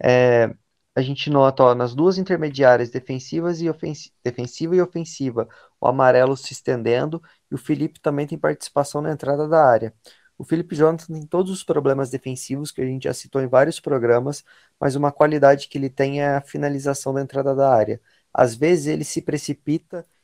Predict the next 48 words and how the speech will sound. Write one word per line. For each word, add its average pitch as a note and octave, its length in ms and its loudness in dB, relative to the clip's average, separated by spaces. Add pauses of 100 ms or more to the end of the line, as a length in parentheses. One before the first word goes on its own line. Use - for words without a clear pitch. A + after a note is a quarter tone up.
(160)
e C#3+ 160 -10
chuta D3 360 -4
uma C#3 160 0
bola B2+ 260 4
que - 180 -16
poderia B2+ 340 0
ser B2+ 160 -10
passada D3+ 520 0
ou D#3+ 80 0
chuta - 340 -2
mal, B2 320 0 (280)
mas C#3 180 -4
o D3 60 -8
Santos, C#3+ 400 -2
carente C#3 480 0
de C#3+ 80 -14
finalização C#3 640 -6
de A#2+ 100 -14
fora C#3 320 4
da A#2 180 2
área, C3 340 2 (280)
é C3 140 2
uma C#3+ 200 0
arma C#3 240 0
importante. C#3 760 -4 (420)
Tê-lo E3+ 260 4
ali C#3+ 360 2 (240)
na C3 120 -2
entrada C#3+ 420 2
de B2 240 -4
a-, C3+ 320 6
na B2+ 60 -6
entrada C#3+ 340 -2
da B2 160 4
área B2+ 420 2 (320)
é - 120 -6
sempre C#3+ 340 -8
interessante C#3+ 560 -6
pro - 160 -2
ataque. A#2+ 600 0
Então, C3+ 200 -8
espero C3+ 320 -2
que - 120 -20
o D3+ 60 -6
Cuca D3+ 380 -10
continue D3 640 -8
utilizando C3+ 560 -14
isso. C3+ 400 -10